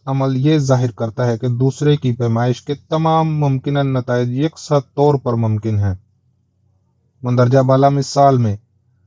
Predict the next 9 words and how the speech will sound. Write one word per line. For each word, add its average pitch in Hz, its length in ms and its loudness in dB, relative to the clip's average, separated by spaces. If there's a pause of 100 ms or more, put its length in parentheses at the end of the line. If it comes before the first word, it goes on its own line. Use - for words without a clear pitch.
(180)
اگر 165 200 2
ہم 180 180 2
فوٹون 180 680 0
کی 170 260 0
پولرائزیشن 156 840 0
کی 139 200 -2
پیمائش 135 520 -2
کرتے 107 380 -4
ہیں 92 160 -4